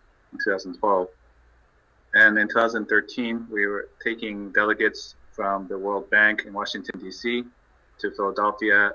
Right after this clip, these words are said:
and to conclude, uh, to the United Nations in New York. And, uh, our third, uh, Young,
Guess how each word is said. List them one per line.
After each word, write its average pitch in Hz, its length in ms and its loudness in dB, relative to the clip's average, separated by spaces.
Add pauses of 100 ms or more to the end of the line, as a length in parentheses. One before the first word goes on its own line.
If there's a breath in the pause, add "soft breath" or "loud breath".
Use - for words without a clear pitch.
and 98 300 -4
to 95 400 -6 (180)
conclude, 104 500 -10
uh, 104 180 2
to 101 220 -2
the 95 240 -10
United 101 320 2
Nations 98 580 -6
in 98 160 -12
New 95 140 -8
York. 95 340 4 (720 loud breath)
And, 104 320 6
uh, 101 220 6
our 104 300 4
third, 139 400 8 (800)
uh, 98 220 2
Young, 104 300 0